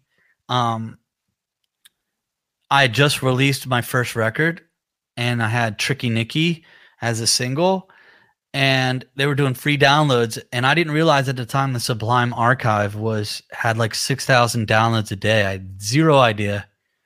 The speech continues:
And they put on Tricky Nicky for me, and there was just, like, it was just like The Pier, but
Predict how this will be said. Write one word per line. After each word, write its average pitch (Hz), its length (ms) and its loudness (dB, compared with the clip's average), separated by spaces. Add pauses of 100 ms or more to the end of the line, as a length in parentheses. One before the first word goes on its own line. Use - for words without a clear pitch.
(720)
And 123 200 -2
they 147 140 4
put 147 240 0
on 135 140 2
Tricky - 300 -4
Nicky 135 260 -2
for 127 140 -4
me, 117 180 -4
and 123 180 -4
there 147 80 4
was 151 140 2
just, 135 160 -2
like, 107 120 -2 (460)
it 147 80 -4
was 156 80 -2
just 196 180 0
like 170 140 2
The - 100 -4
Pier, 110 360 -2
but 101 260 -8